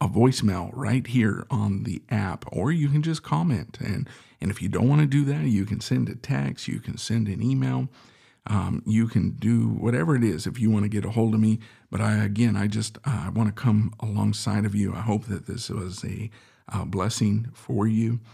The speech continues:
Let me pray for you before we close. So, Father, in the name of Jesus, Lord, that name that is above every other name, Lord, your name is,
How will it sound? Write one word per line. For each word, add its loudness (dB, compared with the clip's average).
Let 4
me 4
pray -2
for -2
you 2
before -6
we -4
close. -10
So, -2
Father, 0
in 4
the 2
name 4
of -2
Jesus, -4
Lord, 2
that 0
name 4
that 0
is -2
above -2
every 0
other 0
name, 2
Lord, 4
your 4
name 4
is, -4